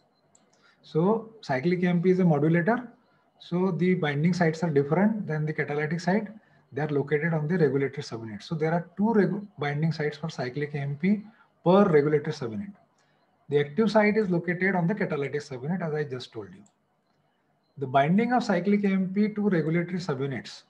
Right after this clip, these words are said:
cause them to dissociate from the catalytic subunit. So these two subunits are joined. They are associated. But when cyclic A M P comes and bind to regulatory subunits, so it causes a conformational change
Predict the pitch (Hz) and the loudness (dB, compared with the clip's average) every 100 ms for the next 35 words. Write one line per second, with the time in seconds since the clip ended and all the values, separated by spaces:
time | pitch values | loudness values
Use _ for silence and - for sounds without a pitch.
0 | _ _ _ _ _ _ _ - 156 185 | _ _ _ _ _ _ _ -6 -2 2
1 | 170 185 190 175 147 - 175 175 185 185 | 4 4 4 2 0 0 -2 -2 2 2
2 | 185 180 175 190 147 139 131 127 - 110 | 2 -2 -4 -4 -6 -4 -6 -8 -12 -14
3 | 107 - 175 170 143 208 - 220 196 175 | -14 -10 -4 -2 2 0 0 -4 -2 0
4 | 185 196 - 165 208 156 139 156 107 90 | 2 0 2 2 2 2 2 2 2 -8
5 | - _ _ _ _ _ _ _ _ - | -16 _ _ _ _ _ _ _ _ -6
6 | 151 175 160 185 180 139 120 - - _ | 2 4 4 4 2 0 -2 -6 -12 _
7 | _ _ _ - 139 165 165 170 - 220 | _ _ _ -10 -2 0 0 -2 0 0
8 | 214 208 202 208 190 180 175 185 165 160 | 4 4 4 2 2 0 0 0 2 0
9 | 160 156 139 143 139 147 123 113 143 214 | 0 0 0 -2 -4 -10 -10 -4 -2 -2
10 | - - _ _ _ - 131 190 - 180 | -4 -14 _ _ _ -8 -6 -4 -6 -4
11 | 147 143 170 202 208 170 165 170 165 - | -2 0 2 2 2 0 0 -2 -2 -2
12 | 147 - 156 123 135 | -4 0 0 0 -6